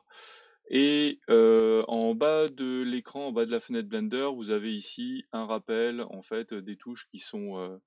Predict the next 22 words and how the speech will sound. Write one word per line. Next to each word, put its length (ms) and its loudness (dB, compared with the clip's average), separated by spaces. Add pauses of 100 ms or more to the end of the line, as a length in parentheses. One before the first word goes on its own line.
(680)
qui 100 -14
sont 140 -8
frappées 280 -6
au 80 -2
clavier 600 -2
et 280 0
des 200 -6
clics 400 -12
de 240 -6
souris. 400 -12 (160)
Voilà. 340 -6 (640)
Donc, 280 -2
euh, 140 0
pour 280 -8
télécharger, 1120 -2
euh, 260 0
l'add-on 380 2
que 80 -6
nous 160 0
allons 160 -2
utiliser 400 -8
aujourd'hui, 720 -4